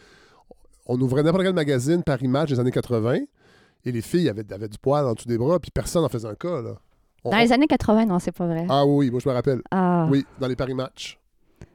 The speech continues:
Speaker 2: Mais je me ra-, bon, j'ai d-, des Européennes dans
Speaker 1: Pas,
Speaker 2: ma
Speaker 1: pas
Speaker 2: famille.
Speaker 1: toutes, pas toutes.
Speaker 2: Ils venaient au Québec, euh,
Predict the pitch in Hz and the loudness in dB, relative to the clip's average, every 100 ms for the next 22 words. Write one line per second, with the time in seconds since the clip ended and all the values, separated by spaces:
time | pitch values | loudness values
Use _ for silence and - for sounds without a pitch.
0 | _ _ - - - 202 202 190 185 175 | _ _ -20 -20 -4 4 6 6 6 4
1 | 196 180 175 156 160 160 160 175 170 180 | 2 2 0 0 0 -2 -4 -6 -4 0
2 | 185 190 185 196 220 190 185 202 180 196 | 2 2 4 2 4 4 4 6 6 6
3 | 247 196 180 202 - 247 202 - 196 185 | 6 6 4 0 -4 -4 -4 -2 -2 4
4 | 226 233 233 190 214 262 233 190 185 185 | 4 6 4 4 4 2 2 2 2 2
5 | 180 180 170 160 | 2 2 0 -2